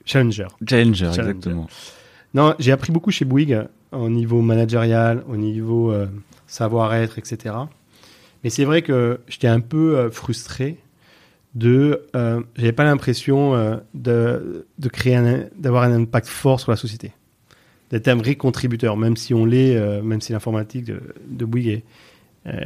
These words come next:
Speaker 1: était à l'époque, euh, déjà assez avancée, hein, dans leur domaine. Mais c'était vraiment, vraiment un,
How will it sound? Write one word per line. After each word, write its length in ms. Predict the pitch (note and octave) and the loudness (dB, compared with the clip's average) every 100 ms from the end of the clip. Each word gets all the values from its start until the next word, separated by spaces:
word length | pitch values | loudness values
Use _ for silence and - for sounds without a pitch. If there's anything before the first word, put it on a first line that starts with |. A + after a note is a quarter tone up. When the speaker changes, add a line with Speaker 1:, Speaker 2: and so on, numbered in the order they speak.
| - | -8
Speaker 1:
était 240 | - B2 B2 | -8 0 2
à 40 | |
l'époque, 360 | A2+ A#2 B2 A2+ | 4 4 2 2
euh, 340 | G2 G2+ A2 - C#3 | 0 -2 -6 -10 -10
déjà 840 | B2+ G#2+ A2 A#2+ A#2 G#2+ A2+ C3 - - A#2+ - | -6 -2 0 0 0 -2 -6 -12 -16 -12 -12 -8
assez 260 | - B2+ - | -2 -2 0
avancée, 360 | E3+ B2 - C#3 | 0 0 -2 -6
hein, 100 | D3+ - _ | -8 -14 _
dans 60 | B2 | -4
leur 120 | A2+ | -2
domaine. 380 | A2+ A#2 D#3 G#2+ - - - _ - | 0 0 0 -6 -10 -20 -20 _ 0
Mais 100 | A#2+ | 2
c'était 220 | B2+ B2+ | 2 4
vraiment, 260 | C3 D3+ D#3+ | 4 6 6
vraiment 320 | A#2+ B2+ D#3+ | 4 2 2
un, 180 | B2+ A#2 | 2 -2